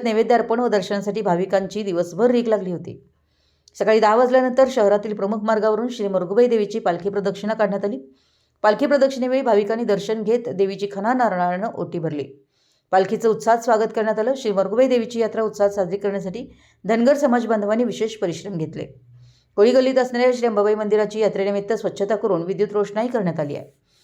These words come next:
भाविकांना सुलभ दर्शन घेता यावं यासाठी मंदिरासमोर मंडप उभारण्यात आलाय. मंगळवारी पहाटे अभिषेक, पूजा, महाआरती, नैवेद्य अर्पण करण्यात आला. या ठिकाणीही दर्शन व नैवेद्य अर्पण करण्यासाठी भाविकांची दिवसभर गर्दी झाली होती.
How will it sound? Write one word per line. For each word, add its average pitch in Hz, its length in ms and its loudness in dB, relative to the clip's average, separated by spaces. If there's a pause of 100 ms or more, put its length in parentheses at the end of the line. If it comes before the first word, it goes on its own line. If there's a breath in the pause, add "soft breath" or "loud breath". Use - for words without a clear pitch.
(240)
भाविकांना 262 440 4
सुलभ 285 320 2
दर्शन 247 320 0
घेता 208 220 0
यावं 190 280 2
यासाठी 196 360 -2
मंदिरासमोर 202 640 0
मंडप 226 300 -4
उभारण्यात 160 420 -6
आलाय. - 200 -8 (680)
मंगळवारी 240 360 6
पहाटे 247 360 4
अभिषेक, 240 540 0
पूजा, 208 320 2
महाआरती, 196 480 -2
नैवेद्य 175 340 0
अर्पण 190 240 0
करण्यात 185 240 -2
आला. 214 100 -6 (600)
या 226 80 2
ठिकाणीही 254 440 4
दर्शन 247 340 2
व 262 80 2
नैवेद्य 220 380 2
अर्पण 220 220 0
करण्यासाठी 196 400 0
भाविकांची 196 480 2
दिवसभर 208 440 2
गर्दी 180 260 2
झाली 160 200 0
होती. 147 300 -10